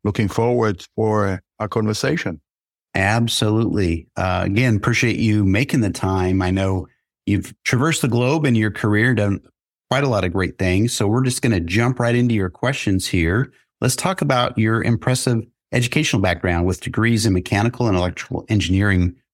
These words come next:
Speaker 2: from Technion and a master's in lasers and optics from Tel Aviv University. Could you share what initially inspired you to pursue a cre-, career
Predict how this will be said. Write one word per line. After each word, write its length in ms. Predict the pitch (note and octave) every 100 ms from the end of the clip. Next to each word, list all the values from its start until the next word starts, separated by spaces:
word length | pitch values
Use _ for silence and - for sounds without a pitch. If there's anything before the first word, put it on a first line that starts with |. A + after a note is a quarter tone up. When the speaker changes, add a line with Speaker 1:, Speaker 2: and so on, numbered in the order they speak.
| -
Speaker 2:
from 140 | F#2+
Technion 720 | - C#3 - A2 E2+ E2 A#2+
and 340 | A2 G2 F#2 F#2
a 140 | -
master's 460 | F#2+ A2 D3 A#2+ G2+
in 120 | F#2
lasers 460 | F2+ G#2+ G2+ G#2+ F#2+
and 200 | E2 -
optics 460 | F#2+ G2+ - E2 -
from 340 | - F2+ F2 -
Tel 280 | G#2 G2+
Aviv 220 | F#2+ G2 E2+
University. 880 | F#2+ E2+ E2+ F2+ - D#2 C2 - - _
Could 200 | - C#3
you 80 | E4
share 320 | - C#3+ C#3
what 160 | A#2 G#2+
initially 460 | F2+ G2 G2+ A2 G2+
inspired 500 | F#2 - F2+ F2+ F#2
you 60 |
to 60 | E2+
pursue 400 | E2+ - - G2
a 60 |
cre-, 480 | D#2+ - F#2 F2 E2+ _
career 560 | - F#2+ B2 C#3 F2+